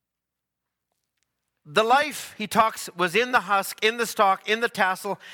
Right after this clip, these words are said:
but it comes together in the end in the seed. Now, this'll, I'm, I'm actually gonna take this in, in a different service. Let me go for a moment. I'm talking about Abraham. Let's go to Hebrews chapter eight for a moment. Hebrews chapter eight.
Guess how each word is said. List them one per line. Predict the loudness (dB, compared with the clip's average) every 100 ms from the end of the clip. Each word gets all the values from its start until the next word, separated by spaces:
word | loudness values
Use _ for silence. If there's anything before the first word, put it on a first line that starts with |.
| -20 -4
but | -2 -2
it | -4
comes | -6 2 2 0 -8 -6
together | -6 0 2 2 0
in | 0 0
the | 0 0
end | 0 -2 -2
in | -2
the | -2
seed. | -2 -2 -2 -2
Now, | -4
this'll, | -4 -6 -6 -8 _ -20 -20 -20 _ _
I'm, | -8 -6
I'm | -6 -6
actually | -6 -8 -6
gonna | -6
take | -6 -8 -6
this | -8 -6
in, | -10 -12
in | -10 -10
a | -6
different | -8 -8 -10 -12 _ _
service. | -8 -4 -4 -6 -14 -16 -18 _ -20 -20 -20 -6
Let | -4
me | 0
go | 0 0 -2 -8 _
for | -4 -2
a | 0
moment. | 0 -2 -2 -6 -14 -20 _ _
I'm | -10 -4
talking | -2 -2 -4
about | -4 -4
Abraham. | -2 -4 -2 -4 -4 -6 -14 -20 -10
Let's | -8 -2
go | -2
to | -2
Hebrews | -4 -4 -4 -4
chapter | -4 -4 -4 -6 -6
eight | -4 -6 -10
for | -16 -8 -6
a |
moment. | -4 -6 -6 -8 -18 _ _ _ _ _ -20 -14
Hebrews | -10 -8 -10 -8
chapter | -8 -8 -8
eight. | -8 -8 -10